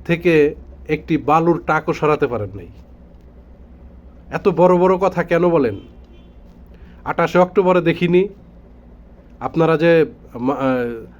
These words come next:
আপনাদের নেতাকর্মীদেরকে ডেকে এনেছিলেন, সেখানে আপনারা কি করেছেন? একটা ককটেলের শব্দ পাওয়ার সাথে সাথে সব স্টেজ ছেড়ে দৌড়িয়ে পালিয়েছেন, আমরা দেখিনি। কি ছিঁড়তে পারবেন আপনারা?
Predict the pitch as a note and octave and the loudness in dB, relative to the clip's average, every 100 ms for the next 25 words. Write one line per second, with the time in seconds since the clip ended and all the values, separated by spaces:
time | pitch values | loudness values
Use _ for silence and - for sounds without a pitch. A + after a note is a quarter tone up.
0 | - C3+ E3 D#3 D3+ D#3+ E3+ E3+ E3 E3 | -14 -4 0 0 2 0 0 0 0 2
1 | D3+ D3+ D3 D3+ C3+ C3+ - - - - | 2 2 2 2 2 -2 -18 -20 -20 -20
2 | - A2 E3 F#3+ F3 E3+ F3+ F3 C#3+ G2+ | -10 -2 0 2 2 2 0 2 0 -2
3 | - - - - - - - - - - | -10 -20 -20 -20 -20 -20 -20 -20 -20 -16
4 | - E3 E3+ F3 F3 F3 E3+ E3+ F3 F3 | -6 -2 0 -2 0 0 0 -2 -2 0
5 | E3+ D#3+ D#3 F3 - - - - - - | 0 0 -2 -2 -12 -20 -20 -20 -20 -20
6 | - C3+ - F3+ - F3 F3+ G#3 G3 F#3 | -12 -10 -4 -4 0 0 2 2 2 2
7 | F#3 F3 F3 E3+ D#3+ C#3+ D#3+ E3 E3 F3 | -2 -2 -2 0 0 -2 -4 -2 0 0
8 | C#3 G#2 - - - - - - - - | -2 -6 -12 -20 -20 -20 -20 -20 -20 -20
9 | - - E3 D#3+ - E3+ - E3+ E3 - | -20 -6 -2 -2 -2 -10 -4 -2 -2 0
10 | E3+ D#3 C3+ - - - - - - - | 2 2 0 -8 -20 -20 -20 -20 -20 -20
11 | - - - - A2 F3+ F3+ F3 E3 E3 | -20 -20 -20 -18 -2 2 6 6 4 0
12 | E3+ F3 D#3+ D3+ C3+ D3 D#3 E3 E3 D#3+ | 2 4 4 2 0 2 0 0 -4 -6
13 | G3+ - - - - - - - - A3 | -8 -14 -20 -20 -20 -20 -20 -20 -8 -4
14 | A3+ A#3 - E3 C#3+ B2+ A#2 G#2+ G#2+ | 0 0 0 0 0 0 -6 -8 -14